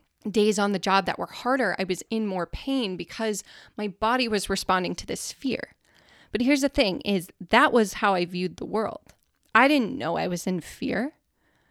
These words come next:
I had no idea. I wasn't consciously aware of it because I just thought this was normal. This is how everyone views the world. But my body was storing that fear as energy.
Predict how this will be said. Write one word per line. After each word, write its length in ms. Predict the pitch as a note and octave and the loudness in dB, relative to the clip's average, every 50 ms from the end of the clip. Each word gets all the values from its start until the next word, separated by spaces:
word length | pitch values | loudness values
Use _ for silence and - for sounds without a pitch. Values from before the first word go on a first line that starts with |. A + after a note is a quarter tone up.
| _ _ _ _ _ _ _ _ - | _ _ _ _ _ _ _ _ -8
I 120 | - G3 | -4 -4
had 260 | G#3+ A3 A#3+ A#3 G3+ G3 | 0 2 2 2 2 2
no 280 | G#3 G#3+ A3+ A#3+ B3+ | 2 4 4 4 4
idea. 320 | B3 A#3+ A#3 C#4 D4 C#4 - | 2 2 0 0 -2 0 0
I 180 | - - - | 0 0 0
wasn't 320 | F#3 G3+ G#3 B3+ A#3 - - | 0 0 0 0 -2 -6 -8
consciously 600 | - - - G#3+ G#3+ G#3 - A3 - - G3+ G3 | -10 -4 -2 0 0 0 -2 -4 -2 -2 -2 0
aware 300 | F3+ F3+ A3 C#4 C#4+ B3 | 0 2 2 4 4 2
of 100 | G3+ F3+ | 2 0
it 120 | F3 F3 | -2 -4
because 240 | - - G#3+ G3 G#3 | -4 -6 -4 -2 0
I 60 | G3 | 0
just 240 | F#3 G#3+ G#3 - - | 0 0 -2 -2 0
thought 240 | A#3 G#3+ G#3+ - - | 2 0 0 0 -4
this 180 | G3+ - - | -8 -6 -4
was 160 | - F3+ - | -4 -4 -4
normal. 480 | - F3 F#3 G#3+ G#3 F3 - - G3 - _ _ | -4 -2 -2 0 -2 -2 -4 -8 -10 -14 _ _
This 180 | - G#3 G3+ - | -4 -2 -2 -2
is 120 | G#3 G3 | -2 -4
how 220 | - - G3+ F#3 F3+ | -2 0 0 2 2
everyone 500 | - F#3 F#3+ - G#3+ F#3 F3 F3 E3 E3 | 2 2 2 2 2 0 0 -2 -4 -6
views 300 | - - - - - - | -6 -6 -8 -8 -8 -8
the 80 | - - | -8 -8
world. 440 | - - - - - - - - - _ _ _ _ _ _ _ _ _ _ _ _ _ _ | -6 -6 -6 -8 -8 -10 -14 -18 -20 _ _ _ _ _ _ _ _ _ _ _ _ _ _
But 100 | - A3 | -2 0
my 120 | G#3+ G#3+ G3+ | 0 0 -2
body 480 | F3+ - - A3 G#3+ A#3 C4 C4+ B3+ | -2 -2 0 2 2 4 4 2 0
was 160 | A#3 G#3 F#3+ - | 0 0 -2 -2
storing 760 | - - - - - G#3+ F#3+ G#3+ A3 A3 G#3+ G3+ F#3+ F3 F#3 | -2 -4 -4 -4 -4 -2 0 2 2 4 4 2 2 0 -2
that 260 | - E3+ E3+ - - | -2 -2 -2 -2 -4
fear 460 | - - - F3+ E3+ F3+ G3+ B3 C#4+ - - | -6 -10 -6 -4 -2 -2 -2 -2 -4 -4 -4
as 140 | F#3+ F3+ - | -4 -4 -2
energy. 560 | - - - - - - - - - - - | -4 -4 -4 -4 -6 -6 -8 -8 -10 -10 -14